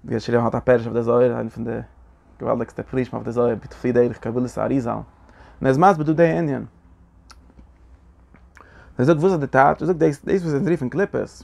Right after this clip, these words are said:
זאגט, נא, אזוי שטייט אין, אין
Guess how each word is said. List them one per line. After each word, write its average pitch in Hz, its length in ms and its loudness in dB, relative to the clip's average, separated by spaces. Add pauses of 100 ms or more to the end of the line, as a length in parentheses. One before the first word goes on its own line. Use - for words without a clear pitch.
(800)
זאגט, 127 200 -4
נא, 170 260 6
אזוי 147 160 0
שטייט 147 220 -2
אין, 143 340 -4 (340)
אין 120 360 -4